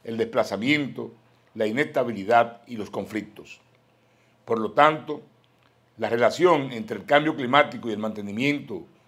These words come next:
de la seguridad y la paz internacionales es indiscutible. Y lo es porque sus efectos están íntimamente ligados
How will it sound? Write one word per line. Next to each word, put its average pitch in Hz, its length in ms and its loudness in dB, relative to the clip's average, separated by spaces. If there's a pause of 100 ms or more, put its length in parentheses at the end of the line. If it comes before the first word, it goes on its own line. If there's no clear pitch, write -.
(100)
de 104 140 -4
la 139 100 6
seguridad 127 640 2
y 123 80 -10
la 92 180 -8
paz 127 300 4
internacionales 120 1040 -2 (480)
es 135 220 2
indiscutible. 87 720 -10 (880)
Y 131 100 -2
lo 131 180 12
es 190 440 8 (520)
porque 127 240 -4
sus 120 200 -4
efectos 175 680 2
están 151 480 2
íntimamente 160 720 -2
ligados 120 640 4